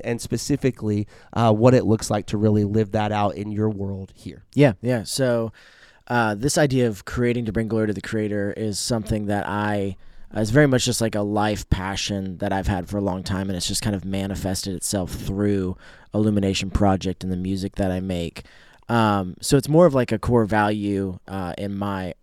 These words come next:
Speaker 2: own life,
Speaker 1: Hmm.
Speaker 2: uh, but also something that I, I would extend to just the Imago Dei, or the image of God, in which
Speaker 1: Yeah.
Speaker 2: we all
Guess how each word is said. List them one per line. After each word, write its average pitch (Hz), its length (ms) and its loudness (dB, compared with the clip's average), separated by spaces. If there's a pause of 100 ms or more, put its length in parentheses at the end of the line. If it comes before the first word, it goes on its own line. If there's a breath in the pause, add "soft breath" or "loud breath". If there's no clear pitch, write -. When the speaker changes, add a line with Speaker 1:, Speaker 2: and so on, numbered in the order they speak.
Speaker 2:
own 127 200 0
life, 123 420 0
Speaker 1:
Hmm. 98 120 -8 (200)
Speaker 2:
uh, 98 260 -2
but - 160 -2
also 143 260 4
something 117 260 0
that 107 100 2
I, 98 180 0
I 104 200 -4 (180)
would 120 200 2
extend 104 800 -2 (120)
to 120 280 2
just 101 300 -4
the 107 120 -2
Imago 98 440 -2
Dei, 101 160 0
or 98 80 -2
the 92 100 -8
image 101 340 -6
of 87 140 -4
God, 82 400 0
in 87 160 -8
which 95 180 -8
Speaker 1:
Yeah. 92 60 -6
Speaker 2:
we 101 120 -4
all 98 420 0